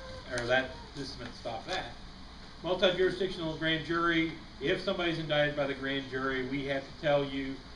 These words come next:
defense attorneys, that they were in-, indicted by the multi-jurisdictional grand jury, um, and, or that we got evidence through the multi-jurisdictional grand jury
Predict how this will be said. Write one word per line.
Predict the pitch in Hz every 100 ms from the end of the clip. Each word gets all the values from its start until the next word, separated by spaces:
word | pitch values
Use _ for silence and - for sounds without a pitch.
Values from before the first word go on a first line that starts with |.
| -
defense | - 123 113 -
attorneys, | - 139 135 131
that | 127 127
they | 123
were | 123 123
in-, | 123 - - -
indicted | 131 127 135 135
by | 131
the | 127 123
multi-jurisdictional | 135 139 151 127 135 127 135 127 139 123
grand | 127 123
jury, | 175 170 160 151 143 - - - -
um, | 131 120 120 117 113 - - - -
and, | 131 131 127 123 123 120 120 120 - - - - - - - - - - - - 139 131 131
or | 135
that | 135 135
we | 135
got | 131 127 127
evidence | 151 151 131 120
through | 135
the | 120
multi-jurisdictional | 120 123 123 120 120 120 123 135 123
grand | 120 120
jury | 123 120 117